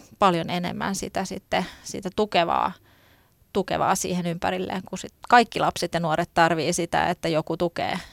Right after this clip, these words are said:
ja näin. Mutta sitten, jos on niin vielä jotain haavoittavia puolia siinä, siinä omassa elämässä, niin kuin erityistä haavoittuvuutta, niin silloin tarvitaan vielä tuplasti enemmän niitä rakenteita ja sen hoksautuksen niin kuin kaikilta aikuisilta siitä ympäriltä.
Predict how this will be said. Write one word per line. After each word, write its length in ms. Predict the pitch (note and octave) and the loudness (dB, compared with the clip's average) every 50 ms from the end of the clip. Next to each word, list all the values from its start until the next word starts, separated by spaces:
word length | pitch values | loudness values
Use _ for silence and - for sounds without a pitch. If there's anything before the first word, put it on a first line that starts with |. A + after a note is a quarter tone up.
| - - - | -20 -12 -6
ja 200 | - F3 D3+ D3 - - | -2 -2 -2 -2 -4 -6
näin. 300 | - F3+ F3 E3+ E3 E3 | -2 0 0 0 0 -2
Mutta 220 | E3+ F3 - - F3 | -4 -6 -4 -4 -4
sitten, 420 | - F3+ E3+ - - - - F3+ | -4 -4 -6 -4 -4 -4 -4 -4
jos 200 | F3 F3+ - - | -6 -8 -6 -6
on 160 | - F3+ F3 | -4 -4 -4
niin 120 | E3+ E3+ E3 F3 - _ - F3+ | -4 -6 -8 -10 -14 _ -4 2
vielä 240 | F#3 F3 E3 E3+ E3+ | 4 4 4 4 0
jotain 280 | E3 - - F3+ F#3 | -2 -2 -4 -2 -2
haavoittavia 640 | F3+ F#3 F#3 F#3 - - - - - - - - F#3 - - - - - - - - - _ _ _ _ _ _ _ - | -2 -2 -2 -2 -4 -6 -8 -6 -6 -4 -4 -6 -6 -8 -12 -20 -20 -20 -20 -20 -20 -20 _ _ _ _ _ _ _ -2
puolia 320 | - F3+ F3 F3+ F3+ G3+ | 0 2 2 2 2 0
siinä, 340 | G3+ - G3+ G3 G3 G3 G3 G3+ - - - - - | -2 -2 -4 -4 -4 -4 -6 -8 -10 -18 -16 -8 -6
siinä 240 | - F3+ F3 E3+ E3+ | -4 -2 -2 -2 -4
omassa 280 | F3+ F3+ F3+ F3+ C#3 - | -4 -4 -4 -4 -4 -4
elämässä, 380 | F#3 F#3 F3+ F3+ F#3 F#3 - | -4 -2 -2 -4 -4 -6 -6
niin 60 | F3+ | -8
kuin 120 | F#3 - - | -6 -2 0
erityistä 580 | F#3+ F#3 F#3 F#3+ F#3 - - G3 - - - F3+ | 0 0 0 -2 -6 -8 -8 -8 -8 -6 -6 -6
haavoittuvuutta, 760 | E3+ F3 - G3+ G3+ - _ - G#3 G#3 G#3 G3+ - - - - | -4 -6 -6 -6 -8 -10 _ -10 -8 -8 -8 -10 -10 -10 -10 -8
niin 120 | G3+ G3+ | -8 -10
silloin 260 | G3 G3+ G3+ G3 G#3 | -10 -10 -10 -12 -10
tarvitaan 420 | G3+ A#3 A3+ A3+ A3 - - G#3 G3+ | -10 -10 -8 -8 -8 -8 -8 -6 -6
vielä 200 | G3 F#3+ F#3 F#3 | -4 -6 -6 -6
tuplasti 420 | - G3 - - - E3+ - - | -6 -8 -8 -8 -8 -8 -6 -4
enemmän 300 | F3+ F3 E3+ E3 E3 E3+ | -4 -4 -4 -4 -6 -8
niitä 200 | F3 F3+ - F#3 | -10 -10 -10 -8
rakenteita 580 | F3+ F3+ - - - F#3+ F#3+ F#3 F#3+ F#3+ - G3 | -8 -8 -8 -8 -10 -10 -8 -8 -8 -6 -6 -4
ja 100 | G3 G3 | -4 -4
sen 160 | - G#3 G3 | -2 -2 0
hoksautuksen 680 | G3 A3+ B3 B3 - - F#3 - F#3 - - - - F3+ | 2 2 2 0 0 -2 -4 -4 -4 -6 -10 -12 -10 -10
niin 60 | F3+ F3 | -8 -8
kuin 120 | F#3 - | -4 2
kaikilta 460 | - - G3 E3+ - - C3+ - - | 4 4 4 4 2 -4 -8 -6 -6
aikuisilta 480 | - - - - F#3+ - - - - - | -6 -6 -6 -8 -12 -10 -10 -10 -10 -12
siitä 220 | - - - - | -12 -10 -10 -10
ympäriltä. 540 | - G#3 - G#3 G#3 G#3 G#3 A3 - A3 | -10 -8 -8 -8 -8 -8 -10 -10 -10 -12